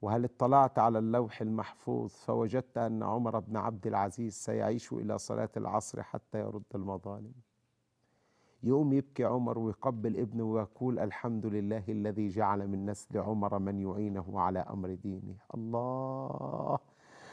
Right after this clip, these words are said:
ما قالوش: "بركتك يا سيدنا الشيخ"، وما قالوش: "خدنا على جناحك يا أخوي"، وما قالوش: "أنت جاي تعلم أبوك يا واد"، وما قالوش: "أنت نسيت نفسك". ثم يرسل المنادي: "من كانت له مظلمة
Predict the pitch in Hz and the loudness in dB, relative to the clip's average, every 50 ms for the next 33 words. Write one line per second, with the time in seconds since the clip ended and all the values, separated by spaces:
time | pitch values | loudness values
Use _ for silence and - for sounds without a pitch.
0 | - - - 131 139 147 151 147 156 180 165 - - 151 147 135 131 - - 151 | -16 -2 4 6 8 10 10 10 8 8 6 6 6 4 6 6 6 4 2 0
1 | - 160 131 - 135 127 123 - - 139 131 123 120 120 117 - - - 127 120 | 2 0 0 2 2 0 0 2 0 -2 0 0 -2 -2 -4 -6 -4 -2 -2 -2
2 | 113 107 - - 135 131 131 139 143 170 156 - - - 185 165 143 147 139 127 | -2 -4 -6 -4 0 2 4 4 4 2 0 0 0 2 2 2 4 4 6 6
3 | 127 127 117 127 139 151 160 - - - - - 120 110 - - 131 120 120 113 | 6 6 4 4 4 4 4 2 0 0 0 -2 -4 -4 -2 -2 -2 0 0 -2
4 | 113 - 143 139 156 170 175 196 - - 175 143 - 160 151 185 185 160 - 156 | -2 -4 2 6 6 8 8 6 4 4 2 6 6 8 10 10 8 10 10 10
5 | 143 180 170 156 143 143 151 165 - - 143 147 151 160 156 135 - - - - | 10 10 8 6 6 4 4 2 4 6 8 10 10 10 10 8 2 -6 -18 -20
6 | - - - - - - 151 170 180 190 208 220 - 196 175 - 185 175 156 123 | -20 -18 -16 -6 6 8 10 10 12 10 10 8 8 6 8 8 8 8 8 6
7 | 190 180 - 170 175 175 - - - 156 156 - _ _ _ - _ _ _ _ | 2 2 4 4 4 4 2 0 -2 -4 -4 -4 _ _ _ -20 _ _ _ _
8 | _ _ _ - - - 143 147 143 143 147 170 185 165 160 - - 151 147 139 | _ _ _ -2 2 4 6 8 8 10 10 10 8 8 6 2 2 2 4 6
9 | 139 135 127 131 135 135 147 151 143 117 135 131 131 131 127 120 - 147 147 143 | 4 4 4 4 6 8 8 8 8 6 6 4 6 4 2 6 8 8 10 10
10 | 135 123 - 143 147 117 135 131 127 123 117 - - 147 170 170 156 131 113 | 8 4 6 4 4 6 6 6 6 6 4 4 8 8 8 10 10 6 4